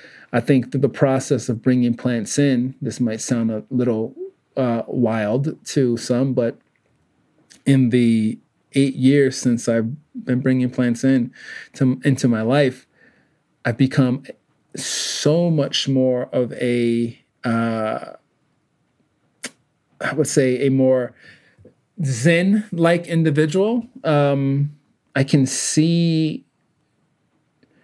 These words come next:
I identify the changes very easily now. I see when things are happening with individuals in my life that my words might help,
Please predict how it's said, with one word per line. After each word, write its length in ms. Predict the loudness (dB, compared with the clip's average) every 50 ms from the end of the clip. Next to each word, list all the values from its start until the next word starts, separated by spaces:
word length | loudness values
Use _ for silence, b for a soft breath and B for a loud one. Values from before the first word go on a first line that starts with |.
| b b b b b b b b b b _ _ _ _ _ _ _ _ _ _ _ _ _ _ _
I 100 | 2 4
identify 1000 | 4 4 4 2 2 2 4 2 2 0 2 0 0 0 0 0 -2 -2 -4 -4 -6 -10 -16 _ _ _ _ _ _
the 100 | -2 -2
changes 1080 | -2 -2 0 0 2 4 4 4 2 2 0 -2 -2 -4 -8 -12 -14 -14 -16 -18 -20 _ _ _ _ _ _ _ _ _ _ _ _ _ _ _ _ _ _ _ _ _ _ _ _ _ _ _ _ _ _ 0
very 280 | 2 2 2 2 -2 0
easily 460 | 2 4 4 4 2 0 -2 -2 -4
now. 420 | -4 -6 -8 -10 -12 -16 -18 -18 -20 _ _ -16 -16
I 100 | -14 -14
see 320 | -12 -6 0 2 2 4
when 240 | 4 4 2 2 2
things 300 | 2 2 2 2 2 0
are 100 | 0 0
happening 500 | 0 0 0 -2 -2 0 0 0 2 2
with 240 | 0 -2 -4 -8 -16 B B B B B B -2
individuals 520 | 0 2 4 4 2 2 2 0 0 0
in 120 | 0 0 0
my 180 | 0 0 0
life 380 | 0 0 0 -2 -2 -4 -6 -4
that 400 | -4 -2 -2 -2 -4 -6 -12 -16 -18 _ _ _ _ _ _ _ _ _ _ _ _ _ _ _ _ _ _ _ _ _ -2
my 320 | 0 2 2 2 2 0
words 520 | 0 2 2 2 2 2 0 -2 -2 -4 -4
might 160 | -4 -4 -4
help, 380 | -6 -4 -4 -4 -4 -4 -10